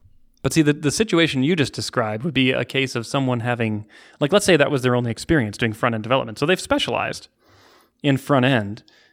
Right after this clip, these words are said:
and then they're approaching a company, and, and, you know, if I were interviewing that person and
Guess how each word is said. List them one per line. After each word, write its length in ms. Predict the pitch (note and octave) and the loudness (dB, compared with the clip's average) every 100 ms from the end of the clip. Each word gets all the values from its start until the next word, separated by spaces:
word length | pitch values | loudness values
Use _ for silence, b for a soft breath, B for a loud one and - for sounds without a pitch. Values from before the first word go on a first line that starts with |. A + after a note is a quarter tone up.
| b | b
and 140 | C3 C#3 | 0 4
then 80 | |
they're 120 | C#3 B2+ | 4 4
approaching 640 | B2 F3 E3 D#3 C3 B2+ - | 2 2 4 2 0 -2 -8
a 60 | - | -10
company, 460 | - F#3+ F3 B2 B2 | -4 -2 0 0 0
and, 220 | A#2+ A#2+ | -2 -4
and, 240 | - - - _ b b b b | -8 -12 -12 _ b b b b
you 80 | D3 | 0
know, 100 | C#3+ | 0
if 140 | A#2 - | 0 -2
I 200 | C#3+ A#3+ | -2 2
were 280 | D#3+ A#2+ - | 2 2 2
interviewing 440 | C3+ A#2 A#2 A2 | 2 2 2 2
that 200 | A2 G2+ | 0 -2
person 580 | A2 G#2+ A2+ B2+ F3 D#3+ b b b b | -4 -4 -2 -2 -4 -6 b b b b
and 380 | - C3 C3 B2 | -2 2 4 2